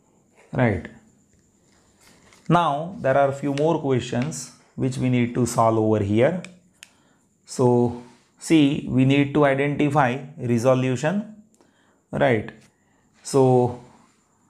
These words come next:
see, resolution, or one can say step size. So that is gain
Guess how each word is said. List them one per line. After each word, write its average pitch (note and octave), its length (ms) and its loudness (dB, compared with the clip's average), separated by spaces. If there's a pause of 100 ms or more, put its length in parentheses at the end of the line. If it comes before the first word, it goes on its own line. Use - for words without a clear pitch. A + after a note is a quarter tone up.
(260)
see, D#3 680 2
resolution, B2+ 920 2 (2250)
or C#3+ 200 2
one C#3 220 -2
can C#3+ 220 0
say C#3+ 460 0 (600)
step D3 500 -2
size. A#2 640 -4 (2250)
So - 220 -2
that D3 260 2
is D3 420 -6 (1500)
gain D3+ 680 2